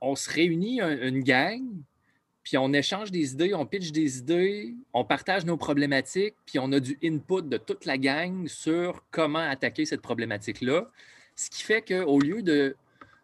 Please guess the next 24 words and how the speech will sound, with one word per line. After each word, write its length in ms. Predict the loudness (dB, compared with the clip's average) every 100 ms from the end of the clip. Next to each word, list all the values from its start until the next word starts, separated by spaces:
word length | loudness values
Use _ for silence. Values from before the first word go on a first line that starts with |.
| _
toi, 320 | -4 -2 0
dans 180 | 0 0
ton 200 | 2 -2
stress, 400 | -4 -6 -4 -2
dans 100 | -2
ta 140 | 0 0
routine, 540 | -2 -4 0 0 0
dans 140 | -2
tes, 200 | 0 0
dans 180 | 0 -2
tes 220 | -2 0
habitudes, 420 | 0 -2 -4 -4 -2
dans 140 | -2
ta 160 | -2 -2
façon 400 | 0 0 0 -4
de 60 |
penser 420 | -2 -2 -2 -4
qui 100 | -4
est 80 | -2
un 80 | -2
peu 120 | -4
plus 360 | -6 -4 -2 0
unidirectionnelle, 1040 | 2 2 0 0 0 0 2 0 -2 -6 -12 _ -20 -20 -20 -20 -20 0
ben, 240 | 4 4